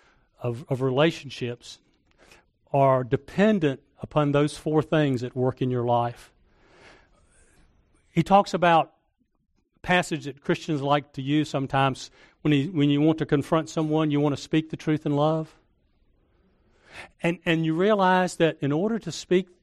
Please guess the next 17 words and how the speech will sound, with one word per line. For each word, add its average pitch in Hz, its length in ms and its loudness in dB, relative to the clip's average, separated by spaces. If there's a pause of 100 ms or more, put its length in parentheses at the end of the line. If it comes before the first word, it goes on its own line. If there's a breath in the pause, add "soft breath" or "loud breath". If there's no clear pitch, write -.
(120)
the 139 60 -8
truth 165 340 0
in 160 120 2
love, 175 500 0 (640 soft breath)
number 127 220 2
one, 123 480 2 (200)
humility. 135 720 -2 (1080 soft breath)
You 135 140 -4
have 135 180 0
to 135 80 -8
have 120 200 -6
gentleness. 160 720 -4 (840)
You 127 160 -6
have 131 200 -2
to 143 80 -4
have 131 300 -2 (260)
patience. - 840 -4